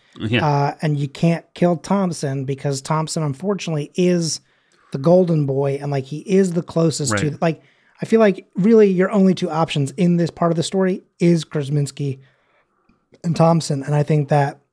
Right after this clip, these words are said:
Speaker 2: Krasinski, I mean, you could have, like, a little bit of a redemption arc for him, I'm sure. But I don't
Speaker 1: Yeah.
Speaker 2: think that he has his character doesn't have the, the, the, the, uh,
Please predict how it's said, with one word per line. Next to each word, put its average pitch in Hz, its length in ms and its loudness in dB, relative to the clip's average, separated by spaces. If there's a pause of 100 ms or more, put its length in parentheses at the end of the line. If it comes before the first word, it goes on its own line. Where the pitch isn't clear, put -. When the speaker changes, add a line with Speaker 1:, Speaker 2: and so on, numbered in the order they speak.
(340)
Speaker 2:
Krasinski, 185 640 2 (100)
I - 40 0
mean, 170 280 2 (640)
you 262 180 4
could 254 120 2
have, 165 540 0
like, 151 140 0
a 151 40 4
little 156 320 2
bit 170 100 4
of 156 80 0
a 156 40 -6
redemption 160 500 0
arc 165 280 -6
for 170 120 -6
him, 165 360 0
I'm 170 120 2
sure. 160 420 -2 (520)
But 156 80 2
I 165 80 4
don't 185 200 4
Speaker 1:
Yeah. 190 40 -8
Speaker 2:
think 185 200 4
that 180 120 -2
he 180 220 2
has 160 540 2 (1120)
his 151 140 -4
character 208 280 2
doesn't 185 200 2
have 160 300 0
the, 147 440 0
the, 143 220 -6 (280)
the, 135 200 -4 (1040)
the, 139 460 -4
uh, 113 420 -8